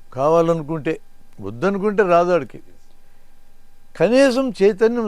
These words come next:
సంపాదించుకోవడానికి ఒక బేస్ ఏర్పడుద్ది అనుకున్నాం. మేము చేసిన పెద్ద పొరపాటు మాకు తర్వాత అర్థమైంది ఏంటంటే చదవడం రాయడాన్ని కలిపి నేర్పించినాం మేము. ఆరు నెలలు ప్రోగ్రాం పెట్టుకున్నాం. ఏ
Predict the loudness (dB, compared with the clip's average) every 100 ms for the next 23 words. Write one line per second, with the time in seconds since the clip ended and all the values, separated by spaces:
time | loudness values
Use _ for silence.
0 | -2 -4 0 0 0 -4 -8 -4 -4 -4
1 | -2 2 2 2 -4 -4 -8 -8 -8 -10
2 | -12 -14 -16 -18 -20 -20 -20 -20 -20 -8
3 | -6 -2 0 0 0 -4 -6 -4 -6 -4
4 | -6 0 0 0 -4 -8 -8 -6 -4 -4
5 | -4 -8 -8 -10 -10 -12 -14 -16 -8 -8
6 | -8 -12 -18 -20 -20 -20 -20 -20 -8 -2
7 | 4 6 6 4 4 4 4 2 0 0
8 | -2 0 0 0 0 2 0 -4 -6 -2
9 | -2 -2 -6 -10 -20 -20 -20 -20 -20 -20
10 | -20 -18 -2 4 4 2 -2 -4 -4 -2
11 | -2 0 0 -2 -8 -10 -12 -12 -14 -20
12 | -20 -20 -20 -20 -20 -20 -16 -2 6